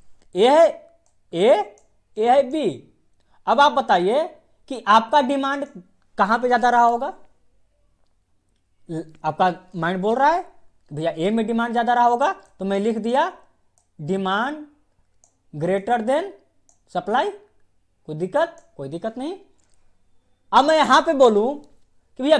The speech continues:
बी वाले में क्या रहा होगा, डिमांड ज्यादा है या सप्लाई ज्यादा है, अब बताइए। तो आपका माइंड क्या बोल रहा है? अगर आपका माइंड बोल रहा है कि भैया यहां पे सप्लाई ज्यादा है,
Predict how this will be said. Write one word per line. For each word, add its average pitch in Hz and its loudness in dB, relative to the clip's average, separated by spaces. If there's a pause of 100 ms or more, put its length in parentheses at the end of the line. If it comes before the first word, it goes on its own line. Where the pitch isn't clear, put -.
(100)
बी 254 2
वाले 311 6
में 302 0
क्या 277 4
रहा 196 4
होगा, 147 -2
डिमांड 233 0
ज्यादा 277 4
है 269 4
या 277 0
सप्लाई 226 -2
ज्यादा 202 0
है, 196 -4 (2750)
अब 185 -6
बताइए। 247 0 (280)
तो 277 2
आपका 233 4
माइंड 262 -2
क्या 254 0
बोल 185 -2
रहा 151 -4
है? - -10
अगर 226 4
आपका 277 2
माइंड 254 -2
बोल 233 0
रहा 240 0
है 277 -2
कि 294 0
भैया 277 -2
यहां 254 0
पे 269 -4
सप्लाई 262 0
ज्यादा 185 2
है, 254 2